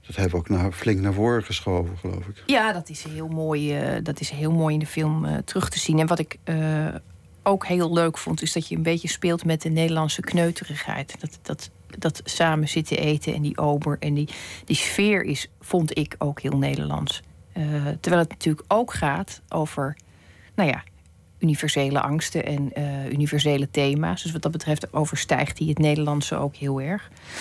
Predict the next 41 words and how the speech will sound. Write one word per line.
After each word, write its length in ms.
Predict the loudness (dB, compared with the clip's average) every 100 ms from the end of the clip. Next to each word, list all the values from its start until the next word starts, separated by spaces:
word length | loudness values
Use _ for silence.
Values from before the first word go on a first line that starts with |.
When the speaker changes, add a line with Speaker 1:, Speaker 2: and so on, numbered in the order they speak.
| -10 -10 -6 4
Speaker 2:
Ehm, 520 | 6 6 2 -2 -4 -8 _ -20 _
is 160 | -2 0
dat 160 | 0
ook 140 | 0 0
waar 160 | 0
je 100 | 2
naar 180 | 0 0
zoekt? 340 | 0 0 0
Want, 280 | 0 0 -2
ehm, 680 | -6 0 2 2 2 2 -2 -6 _ -20 -20 -20 -20 -14 -14 -14 -18 -8
laten 320 | 0 2 2 -2
we 60 | -2
het 0 | -4
over 200 | -2 0
je, 380 | 2 2 0 -4
eh, 200 | -4 -2 -2 0
meest 360 | 2 4 2
recente 420 | -2 -2 0 0 -2
film 300 | -2 0 2
gaan 160 | 2
hebben, 260 | 2 0 -2
De 80 | 0
Reunie. 480 | 2 4 4 2 -2 -2
Speaker 1:
Oh 100 | 2
ja. 80 | 2 -2 -18 -20 _ 0
Speaker 2:
Deze 320 | 2 2 0
week 240 | 0 0
in 100 | -2
première 340 | -2 0 2 2
gaan. 180 | 2 2
Je 60 |
zegt, 320 | 2 0 0
"Oh 140 | 2 4
ja, 220 | 2 2 -2 -2 -4 -4 -2
je 120 | 2
was 200 | 2 2 2
alweer 320 | 2 -2 -2 -2 0 0 0 0 -4 -2
zestien 360 | -2 0 2 2
andere 280 | 4 2 2
projecten 500 | 0 2 0 -2 -2
bezig." 420 | -2 0 2